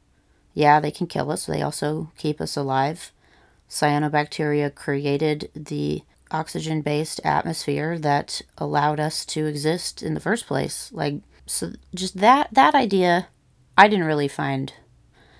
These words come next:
bad. <laughs> If they're just giving you kind of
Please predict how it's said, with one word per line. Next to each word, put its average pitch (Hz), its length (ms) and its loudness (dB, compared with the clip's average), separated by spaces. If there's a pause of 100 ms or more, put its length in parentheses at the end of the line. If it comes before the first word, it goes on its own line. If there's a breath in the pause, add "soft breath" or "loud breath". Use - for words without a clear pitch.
(440 soft breath)
bad. - 360 0
<laughs> - 40 -14 (640 loud breath)
If 190 200 -4
they're 277 160 0
just - 200 -4
giving 160 300 0
you 139 400 -2
kind 143 260 -2
of - 240 -12